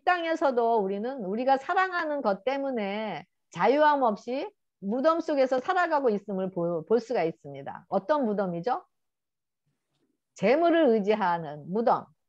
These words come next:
부유함을 부-, 자랑하는 무덤, 또 돈의 무덤, 또 사람을 의지하는 무덤, 이 모든 것들이 다 자아를 사랑하는 무덤에서 나오는 것들입니다.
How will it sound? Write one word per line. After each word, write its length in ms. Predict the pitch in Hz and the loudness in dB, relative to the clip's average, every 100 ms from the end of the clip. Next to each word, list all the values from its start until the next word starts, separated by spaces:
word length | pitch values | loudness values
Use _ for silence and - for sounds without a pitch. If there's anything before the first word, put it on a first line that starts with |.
| _ _ _ _ _ | _ _ _ _ _
부유함을 960 | 220 285 302 302 285 277 269 262 262 - | -2 2 2 2 0 0 0 0 -4 -10
부-, 240 | 214 233 - | -8 -8 -8
자랑하는 640 | - 208 233 240 226 214 185 | -4 0 0 0 0 -2 -2
무덤, 440 | 220 208 139 - _ _ _ _ _ _ _ _ _ _ _ _ _ _ _ _ _ _ _ _ _ _ _ _ _ _ _ | 0 0 -2 -8 _ _ _ _ _ _ _ _ _ _ _ _ _ _ _ _ _ _ _ _ _ _ _ _ _ _ _
또 580 | 220 214 208 202 196 185 - | -2 0 2 2 0 -2 -2
돈의 400 | 202 294 339 330 | 2 2 2 0
무덤, 400 | 220 165 139 180 - _ _ _ _ _ _ | -2 -4 -6 -10 -20 _ _ _ _ _ _
또 80 | 196 | -10
사람을 520 | - 311 349 339 339 | -4 0 0 0 0
의지하는 520 | 214 185 202 185 175 151 | 0 2 0 -2 -6 -8
무덤, 340 | 156 139 135 226 | -6 -6 -8 -8
이 120 | 285 | -2
모든 480 | 285 330 370 392 370 | 2 2 2 2 2
것들이 420 | 294 277 262 233 | 0 -2 -6 -6
다 320 | 185 180 196 | -4 -4 -6
자아를 480 | - 175 214 247 262 | -4 0 2 0 -2
사랑하는 480 | 294 294 269 262 214 | -2 -2 -4 -6 -6
무덤에서 480 | 247 320 311 285 | 0 0 0 -4
나오는 340 | 220 170 165 156 | -4 -4 -6 -8
것들입니다. 640 | 151 - 143 147 139 - | -8 -8 -12 -12 -16 -18